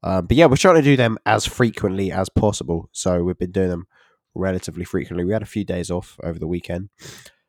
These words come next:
Um, and we're also gonna be trying to do some scouting videos and some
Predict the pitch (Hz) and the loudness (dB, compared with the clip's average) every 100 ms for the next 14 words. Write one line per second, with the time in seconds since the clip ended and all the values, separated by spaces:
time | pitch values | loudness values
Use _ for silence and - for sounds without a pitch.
0 | _ _ - 101 101 104 - 110 117 127 | _ _ -4 0 2 2 2 2 6 4
1 | 123 123 113 110 - 113 107 101 104 101 | 4 0 0 0 2 2 2 2 0 2
2 | 98 - - 90 - 107 104 - 95 90 | 0 -2 -8 -10 -6 -2 -2 -2 -4 -4
3 | 90 87 85 85 - - 87 90 85 82 | -2 -2 -2 -4 -6 -8 -6 -4 -6 -8
4 | 127 - _ _ _ _ _ _ _ _ | -14 -20 _ _ _ _ _ _ _ _
5 | - - _ _ _ _ _ _ _ - | -16 -16 _ _ _ _ _ _ _ -12
6 | - 95 90 87 87 85 82 | -2 2 4 4 0 -4 -8